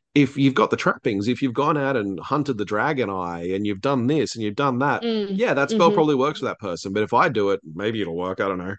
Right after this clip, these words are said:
Speaker 2: <laughs>
Speaker 1: It's like, I don't
Speaker 2: Mm.
Speaker 1: know about magic. Weird shit.
Speaker 2: Yeah.
Speaker 1: And it's not because, "Oh, I've got this spell book that I know that these things create a fireball."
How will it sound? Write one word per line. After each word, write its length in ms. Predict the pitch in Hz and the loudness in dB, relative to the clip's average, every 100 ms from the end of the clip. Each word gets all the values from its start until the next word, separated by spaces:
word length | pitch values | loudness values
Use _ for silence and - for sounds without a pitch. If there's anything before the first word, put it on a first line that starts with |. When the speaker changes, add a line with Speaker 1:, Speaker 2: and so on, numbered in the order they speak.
| _ _ _ _ _ _ - - | _ _ _ _ _ _ -20 -4
Speaker 2:
<laughs> 340 | - - - 403 415 - - - - - | -4 -2 2 0 0 -16 -16 -14 -12 -4
Speaker 1:
It's 120 | 165 196 | 2 6
like, 120 | 185 | 8
I 60 | - | 8
don't 80 | 123 | 8
Speaker 2:
Mm. 20 | |
Speaker 1:
know 80 | 107 | 6
about 200 | 107 104 | 2 0
magic. 340 | 117 127 143 - _ _ - | -2 0 0 -2 _ _ 2
Weird 280 | 127 139 123 | 6 6 4
shit. 340 | 151 139 190 | 4 6 6
Speaker 2:
Yeah. 360 | 185 165 160 156 - _ _ _ _ _ - - _ _ _ - | 6 6 4 2 -2 _ _ _ _ _ -20 -20 _ _ _ 0
Speaker 1:
And 100 | 131 | 2
it's 180 | 127 | 2
not 240 | 156 135 - | 2 0 0
because, 380 | 131 135 123 - - - | 4 4 4 0 -20 0
"Oh, 160 | 269 170 | 4 6
I've 140 | 127 | 4
got 120 | 143 | 2
this 140 | 165 160 | 2 0
spell 220 | 165 170 | 0 -2
book 220 | 120 95 | -2 -6
that 100 | - | -4
I 80 | 117 | -2
know 200 | 123 147 | 0 0
that 160 | 127 - | 0 0
these 240 | 143 143 | -2 -2
things 220 | 147 143 120 | -4 -6 -4
create 260 | 123 143 | 0 0
a 40 | 147 | 0
fireball." 680 | 156 160 120 101 82 71 | 0 0 0 -2 -4 -8